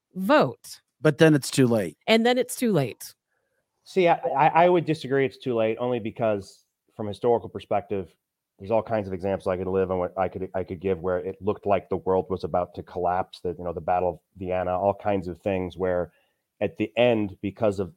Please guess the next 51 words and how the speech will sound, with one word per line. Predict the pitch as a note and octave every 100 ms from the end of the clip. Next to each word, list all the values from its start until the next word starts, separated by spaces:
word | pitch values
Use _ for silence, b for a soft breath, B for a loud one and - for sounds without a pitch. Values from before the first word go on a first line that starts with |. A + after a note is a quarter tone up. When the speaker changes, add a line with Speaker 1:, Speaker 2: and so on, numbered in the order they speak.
| -
Speaker 3:
things, | A2 G2 -
you | A2
know, | F#2+ -
sit | - B2+
on | A2+
the | G#2+ G2+
edge | A2
of | G2
a | -
pin, | - A#2+ E2 D2
right? | F#2 F#2+ - _ _
That | G#2 F#2+ - _ _
people | - B2 A2+
did | F2 A#2+ F#2+
something | - G2 - F#2
and | F#2
then | F2+
it | E2+
changed, | - E2+ C#2 _ -
you |
know, | G2
and | G2+
you | G#2
can | A2
always, | A#2+ G#2+
I |
mean, | C3
look | C#3+ D3
at | -
Skynet | - - A2 A2 F2+ E2+
with | F#2
Terminator. | - A2 F2 F#2
I |
know | G2
that's | F#2 -
not | F#2
a | E2+
realistic | F2+ F#2 F2+ - F2+
example, | D#2 G2 F2+ F2
but | F2+
the |
point | A#2 G3+ D#3+
is, | A2+ G2+ B B B B B
people | - E3+ F3
can | - - D#3 C#3+ A#2+ -
change | - C#3+ B2+ A#2+ -
things | G2+ F2+ -
if | A2+ -
they're | A#2+ G#2+
involved | G2 E2+ G#2 G2+ F#2+
enough, | F#2 G2 F#2+